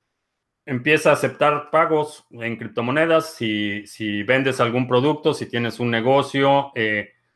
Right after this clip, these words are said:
si haces negocios de forma regular con alguien, eh, empieza a utilizarlo como medio de pago.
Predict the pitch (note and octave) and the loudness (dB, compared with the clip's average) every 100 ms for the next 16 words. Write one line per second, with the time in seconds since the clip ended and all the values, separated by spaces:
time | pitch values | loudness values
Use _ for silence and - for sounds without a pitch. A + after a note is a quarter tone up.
0 | _ _ - A#2 B2+ C3+ C#3 B2+ A#2+ C3+ | _ _ -4 0 2 2 0 2 4 2
1 | C3 C#3 A#2 C3 B2 B2+ A#2+ A2 A#2 B2 | 2 -2 0 0 0 0 0 0 0 0
2 | B2+ B2 C3+ C#3 C3+ C#3+ C#3+ D3 - A2+ | 0 -2 0 -2 -2 -2 -2 -4 -8 -6
3 | G#2+ G#2 G#2 G#2+ A2+ G#2+ C3+ C#3 D3+ A#2+ | -4 -4 -6 -8 -10 -4 -2 0 -2 -4
4 | A#2+ A2+ C#3 C#3 C3 - A2+ G#2+ G#2+ B2 | -6 -2 0 2 -2 -2 -4 -2 -2 -2
5 | B2+ A2+ A2 D3 D3 C#3+ | 0 -2 0 0 -2 -6